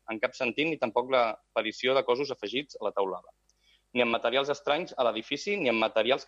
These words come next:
incongruents amb els propis de l'edifici. A banda de les obres interiors, que desconeixem, a la teulada, i de manera molt ostentosa, s'ha construït una xemeneia metàl·lica de notables dimensions,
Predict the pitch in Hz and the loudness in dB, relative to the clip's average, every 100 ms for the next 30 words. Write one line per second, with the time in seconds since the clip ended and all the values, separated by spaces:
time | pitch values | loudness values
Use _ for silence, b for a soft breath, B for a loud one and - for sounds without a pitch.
0 | - 185 170 151 127 117 110 117 170 190 | -8 -8 -4 -4 0 0 2 2 0 -4
1 | - _ _ _ 123 117 110 120 120 123 | -14 _ _ _ -4 -4 -2 -2 -2 0
2 | 123 110 104 98 - 87 - _ _ _ | 0 0 -2 -10 -10 -12 -14 _ _ _
3 | _ - 117 147 156 139 127 113 - - | _ -2 0 2 2 4 2 0 -4 -8
4 | 117 - 104 131 190 - _ - 101 - | -2 -2 2 2 2 -4 _ 0 0 -2
5 | - - 98 - 123 - - _ _ _ | -10 -6 -6 0 -2 -2 -10 _ _ _
6 | _ _ _ _ 120 120 117 123 131 151 | _ _ _ _ 0 2 4 4 4 4
7 | 190 190 - _ _ 131 117 117 120 127 | 2 -2 -10 _ _ 2 2 4 4 4
8 | 101 101 127 139 143 113 104 98 113 127 | 2 0 0 2 2 2 0 2 2 2
9 | 190 247 254 233 _ _ _ - 143 156 | 0 -2 -10 -16 _ _ _ -2 0 0
10 | 151 135 147 160 139 131 113 120 147 131 | -2 2 2 2 2 2 2 2 2 2
11 | 104 92 85 90 90 110 113 110 135 160 | 2 0 -2 -6 -8 0 0 2 2 2
12 | 185 - 123 104 98 107 90 87 | 0 -2 -4 -2 -2 0 -2 -4